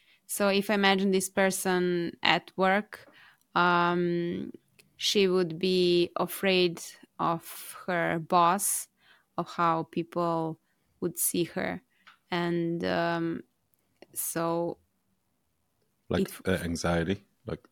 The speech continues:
Speaker 1: Yes, she would be anxious about that, or anxious about, uh, yeah, anxious about, uh
Speaker 2: And you think tho-, th-, that these people think that being anxious is normal?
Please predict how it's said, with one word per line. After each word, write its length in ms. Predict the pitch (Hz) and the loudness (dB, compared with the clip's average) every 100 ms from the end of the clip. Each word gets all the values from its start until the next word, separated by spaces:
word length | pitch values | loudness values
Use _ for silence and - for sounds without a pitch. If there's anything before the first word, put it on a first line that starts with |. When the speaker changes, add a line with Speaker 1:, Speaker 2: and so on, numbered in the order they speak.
| _ | _
Speaker 1:
Yes, 420 | 175 165 - - - | -2 -2 -2 -6 -4
she 160 | 190 | -2
would 160 | 185 170 | -2 0
be 160 | 180 | 0
anxious 480 | - 165 170 - - | 0 -2 -2 -6 -8
about 300 | - - - | -4 -2 -2
that, 320 | - - - - - - - _ | -2 -4 -6 -16 -20 -20 -20 _
or 120 | 170 170 | -2 -2
anxious 460 | 165 160 - - - | -2 -2 -4 -8 -8
about, 480 | - 53 - - | -6 -6 -6 -12
uh, 320 | - - - - - | -14 -12 -12 -12 -2
yeah, 220 | 196 - - | 0 2 0
anxious 360 | 196 - 208 | 0 0 -4
about, 400 | 196 202 185 - | 2 4 2 0
uh 840 | 190 180 175 175 175 170 170 170 175 | -2 0 0 0 -2 -2 -2 -2 6
Speaker 2:
And 180 | 254 233 | 8 8
you 100 | 254 | 6
think 260 | - 117 | 4 6
tho-, 140 | 107 104 | 8 8
th-, 320 | - 101 98 - - | 6 -6 -6 -6 6
that 300 | 104 90 - | 6 6 2
these 160 | 101 | 0
people 320 | - 101 - 90 | 0 -2 -2 0
think 300 | 95 90 - | 0 -2 0
that 260 | 82 71 - _ _ _ _ _ _ _ _ _ _ | 0 -2 -8 _ _ _ _ _ _ _ _ _ _
being 200 | 95 78 | -2 0
anxious 420 | 87 87 - 82 | -2 -2 -4 -4
is 120 | 80 85 | -6 -2
normal? 460 | 80 85 101 - | 0 2 0 -2